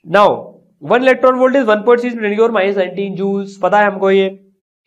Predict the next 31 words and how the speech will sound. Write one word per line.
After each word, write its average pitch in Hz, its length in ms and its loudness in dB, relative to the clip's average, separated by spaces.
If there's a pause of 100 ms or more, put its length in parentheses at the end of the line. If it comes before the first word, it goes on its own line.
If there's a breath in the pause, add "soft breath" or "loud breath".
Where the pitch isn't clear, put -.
(180)
Momentum 269 420 2
of 277 140 2
photon 262 300 2
कितना 262 200 0
होता 269 160 4
है? 311 120 4 (200)
H 214 220 -4
by 226 140 4 (360)
lambda, 151 440 0 (240)
मतलब 220 420 -4
E 226 160 -4
by 233 160 2 (100)
C, 190 280 -14
energy 202 420 -4
by 240 180 4
C, 247 200 -4 (220)
तो 202 160 -6
H 190 120 -2
by 226 160 2
lambda 208 440 2
फोटोन 190 320 -4
का 240 120 -2
मोमेंटम 185 540 -4 (280)
देता 127 360 -12
है 175 200 -10
हमको। 151 340 -14 (1120)
ठीक 180 120 -4
है, 240 120 4 (480)
E 202 140 -6
by 226 220 4
C, 277 180 0